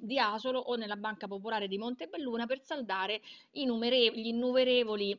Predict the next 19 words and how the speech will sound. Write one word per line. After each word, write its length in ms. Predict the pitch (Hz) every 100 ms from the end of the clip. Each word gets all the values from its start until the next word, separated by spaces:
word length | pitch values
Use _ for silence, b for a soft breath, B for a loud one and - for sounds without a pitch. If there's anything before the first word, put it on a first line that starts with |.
| 214
mm, 300 | 202 196 190
le 80 |
innumerevoli 640 | 214 220 226 233 254 208 196
maestranze 720 | 220 294 - 220 214 214 240
che 100 | 220
lavorano 420 | 202 196 214 196
al 80 | 175
palazzo, 460 | - 214 208 - 214
tra 120 | 302
cui 160 | - 269
tra 120 | 220
l'altro 320 | 254 254 214
anche 380 | 220 226 214 208 B B B
la 120 | 202
manifattura 640 | 214 214 202 214 - 220 214
Ginori, 500 | 190 214 190 175 170
tanto 320 | 196 190 202
per 140 | 196
dire, 320 | 208 240 202